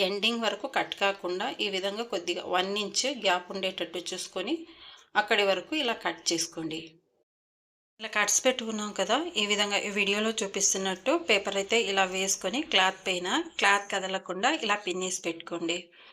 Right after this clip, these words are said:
మొత్తం ఇలా మనం క్లాత్ పైన వేసుకొని ఈ మార్కింగ్‌ని పేపర్ ఎలాగైతే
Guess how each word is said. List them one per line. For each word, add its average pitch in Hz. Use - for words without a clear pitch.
మొత్తం 233
ఇలా 190
మనం 202
క్లాత్ 180
పైన 185
వేసుకొని 180
ఈ 214
మార్కింగ్‌ని 202
పేపర్ 208
ఎలాగైతే 190